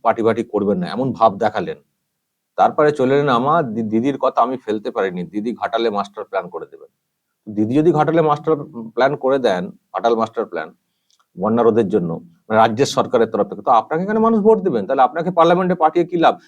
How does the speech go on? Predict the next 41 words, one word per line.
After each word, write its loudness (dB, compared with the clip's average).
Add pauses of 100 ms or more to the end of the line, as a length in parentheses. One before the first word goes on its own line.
(160)
দিদি 0
তো 4
এখান 4
থেকে 0
করে 2
দেবেন, 2
আপনি -4
তো 2
বিধানসভার 0
ভোটে 0
দাঁড়াচ্ছেন -2
না, -4
পার্লামেন্টের -4
ভোটে -6
দাঁড়াচ্ছেন, -12 (300)
তো -2
তাহলে 4
আপনাকে 2
জিতিয়ে 0
কি -2
লাভ 4
হবে? 0 (120)
আপনি -4
তো 0
বলছেন 0
যে 2 (300)
সেন্টারে 4
গিয়ে 4
কিছু, -4 (400)
মানে -8
সেন্টার 0
থেকে 2
কিছু 0
আনা 2
যাবে 4
না, -8
মানে 0
আপনি 2
আনতে 2
পারবেন 0
না -20